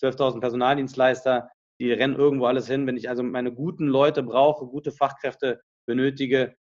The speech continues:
dann brauche ich auch viele Dienstleister, mit denen ich arbeite. Dann habe ich einen hohen Kommunikationsaufwand, einen hohen Abstimmungsaufwand. Und das digitalisieren wir im Endeffekt.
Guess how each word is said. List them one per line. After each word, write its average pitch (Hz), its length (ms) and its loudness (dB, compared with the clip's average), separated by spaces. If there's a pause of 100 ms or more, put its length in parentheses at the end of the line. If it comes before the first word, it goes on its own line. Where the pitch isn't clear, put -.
dann 107 100 -6
brauche 123 120 0
ich 123 80 -4
auch 147 140 -6
viele 151 200 0
Dienstleister, 139 520 -2
mit 120 140 -4
denen 120 120 -2
ich 120 120 -10
arbeite. 123 380 2
Dann 113 80 -4
habe 113 140 -4
ich 110 60 -10
einen 117 120 -10
hohen 160 160 0
Kommunikationsaufwand, 123 1080 -4
einen 104 100 -8
hohen 127 220 -2
Abstimmungsaufwand. 101 840 -10 (400)
Und 95 120 -20
das 120 340 -4 (520)
digitalisieren 110 840 -2
wir 87 260 -6 (160)
im 95 120 -12
Endeffekt. 87 460 -14